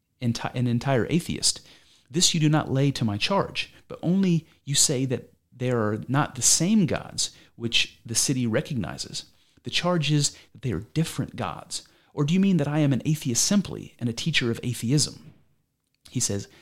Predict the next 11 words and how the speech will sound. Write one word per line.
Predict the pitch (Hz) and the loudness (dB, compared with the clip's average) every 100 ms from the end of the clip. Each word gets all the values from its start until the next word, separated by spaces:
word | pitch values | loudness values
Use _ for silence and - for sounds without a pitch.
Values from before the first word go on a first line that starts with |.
| _ _ _ | _ _ _
"I | 117 | 4
mean | 151 139 | 4 4
the | |
latter. | 95 107 143 87 - - _ | 2 2 0 0 -8 -18 _
You | 123 123 | -10 -4
are | 104 | -4
a | |
complete | - - 107 - 156 151 - | -4 -6 -6 -2 -2 -2 -2
atheist." | 135 - - - - - _ _ _ _ _ _ _ | -2 -2 -6 -2 -4 -4 _ _ _ _ _ _ _
Socrates | - 95 117 - 98 | -8 -6 -6 -6 -4
says, | 104 101 | -2 -2